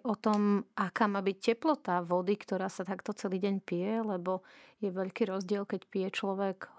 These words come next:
horúcu vodu, vlažnú vodu a studenú.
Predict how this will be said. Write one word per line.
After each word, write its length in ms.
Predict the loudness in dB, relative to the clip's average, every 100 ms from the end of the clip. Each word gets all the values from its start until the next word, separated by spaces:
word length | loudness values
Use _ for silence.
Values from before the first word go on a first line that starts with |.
| 0
horúcu 480 | 0 0 -8 -2 0 2
vodu, 340 | 0 4 4 4 0 _ _ -4
vlažnú 560 | 0 2 2 2 0
vodu 480 | 0 0 0 0 0
a 40 | -2
studenú. 600 | -4 -2 0 0 0